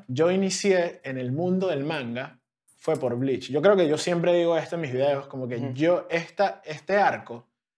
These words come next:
Speaker 1: yo después de que me vi Bleach, que me lo vi todo, con relleno y todo,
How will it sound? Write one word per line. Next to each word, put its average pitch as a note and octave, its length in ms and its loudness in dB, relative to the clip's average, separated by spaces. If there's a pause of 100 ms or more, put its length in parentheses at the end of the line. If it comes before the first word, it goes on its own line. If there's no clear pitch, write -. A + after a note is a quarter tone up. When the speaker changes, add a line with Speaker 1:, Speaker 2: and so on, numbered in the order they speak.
(400)
Speaker 1:
yo D3+ 120 4
después G3 280 4
de G3+ 80 4
que F3 80 0
me D3 120 0
vi C#3+ 120 4
Bleach, D#3+ 600 2 (600)
que A#2+ 200 -6
me A#2+ 100 -4
lo A#2 80 -8
vi A2+ 120 -8
todo, F3 360 6
con E3 160 0
relleno D3 400 0
y F#3 80 2
todo, D3+ 440 0